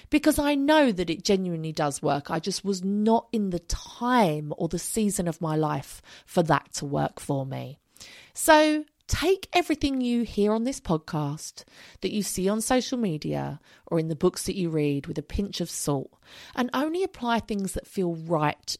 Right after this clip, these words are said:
to your stage and season of life right now. And once again, do not feel like your life has to be linear. Don't feel like you always have to be better than yesterday. That's not how this shit works.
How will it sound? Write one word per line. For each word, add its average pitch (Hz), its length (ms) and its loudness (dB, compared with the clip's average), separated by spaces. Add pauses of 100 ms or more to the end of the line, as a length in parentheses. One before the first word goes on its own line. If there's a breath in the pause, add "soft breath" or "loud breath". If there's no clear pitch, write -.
to - 120 -2
your 196 560 4
stage 175 580 -2
and 160 120 -8
season 165 400 -4
of 147 120 -8
life 143 440 -2
right 151 380 -6
now. 135 440 -8 (640 loud breath)
And 214 200 -6
once 208 320 -4
again, 170 480 -2 (100)
do 240 180 -4
not 233 560 2
feel 233 420 -2
like 185 340 0
your 180 80 0
life 170 440 0
has - 340 -8
to 165 100 -6
be 160 180 -2
linear. 151 540 -2 (160)
Don't 220 260 0
feel 220 340 -4
like 196 320 -2
you 208 200 -8
always 185 340 -2
have 175 200 -4
to 185 80 -12
be 175 120 -4
better 165 240 0
than 160 220 -6
yesterday. 135 720 -6 (640 loud breath)
That's 214 260 0
not 226 160 0
how 233 160 2
this 208 160 2
shit - 280 -2
works. - 720 -2